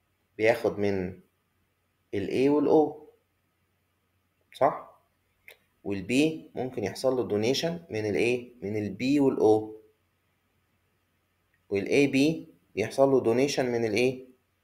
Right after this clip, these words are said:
من ال إيه بي. وال O بيحصل له donation من ال O بس. تمام؟ طيب،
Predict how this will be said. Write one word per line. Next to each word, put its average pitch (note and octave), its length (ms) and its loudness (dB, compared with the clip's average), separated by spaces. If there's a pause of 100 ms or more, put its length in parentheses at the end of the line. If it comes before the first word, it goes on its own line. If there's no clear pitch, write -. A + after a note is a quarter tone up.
(580)
من G2+ 140 -4
ال - 120 -4
إيه C3+ 240 2
بي. C3+ 380 0 (3250)
وال A2 260 -4
O D#3+ 260 8
بيحصل C3+ 360 4
له C3 80 6
donation A#2+ 420 0
من G2+ 180 0
ال - 120 -2
O - 40 0
بس. - 480 0 (3250)
تمام؟ D3+ 540 0 (960)
طيب، E2+ 220 6